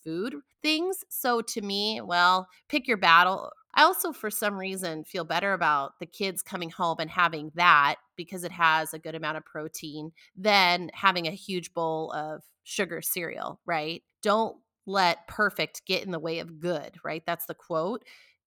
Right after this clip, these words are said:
I think that has to be the example in the theme when it comes to feeding your children and really approaching food at all times. We don't need to let perfect get in the way of good.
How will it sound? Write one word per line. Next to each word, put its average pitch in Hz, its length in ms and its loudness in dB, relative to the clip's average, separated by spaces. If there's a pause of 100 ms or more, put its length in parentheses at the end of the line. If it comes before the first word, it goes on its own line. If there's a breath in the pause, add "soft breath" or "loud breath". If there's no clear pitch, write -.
I 202 140 2
think 247 280 -6
that 254 280 0
has 214 240 2
to - 80 -14
be 202 80 -2
the 175 100 -2
example 165 880 -4
in 170 200 -8
the 151 260 -8 (100)
theme 180 260 -4
when 160 120 -6
it - 100 -10
comes 160 380 -4
to 175 100 -8
feeding 165 340 -8
your 147 120 -10
children 185 640 -4
and 151 520 -6 (160)
really 202 540 -8 (240)
approaching 185 640 -6
food 160 480 -10
at 151 120 -8
all 127 200 -8
times. - 540 -12 (420)
We 190 140 -10
don't 208 460 -4
need 185 320 -6
to 170 120 -8
let 165 280 -6
perfect 139 460 -4 (140)
get 143 160 -8
in 165 40 -8
the 151 80 -6
way 160 480 -2
of 170 200 -8
good. 135 320 -10